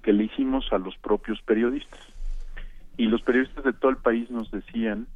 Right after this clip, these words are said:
cerca del, del setenta por ciento de los periodistas,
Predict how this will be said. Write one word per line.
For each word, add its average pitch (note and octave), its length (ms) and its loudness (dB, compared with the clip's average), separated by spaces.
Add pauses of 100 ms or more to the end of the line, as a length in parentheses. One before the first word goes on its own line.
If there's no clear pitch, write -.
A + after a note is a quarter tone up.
(180)
cerca A2+ 380 0
del, F2 300 -4 (420)
del E2+ 280 -6 (120)
setenta A2+ 420 2
por - 240 -8
ciento A2 240 -2
de G2 60 -4
los - 80 -8
periodistas, F#2 580 -2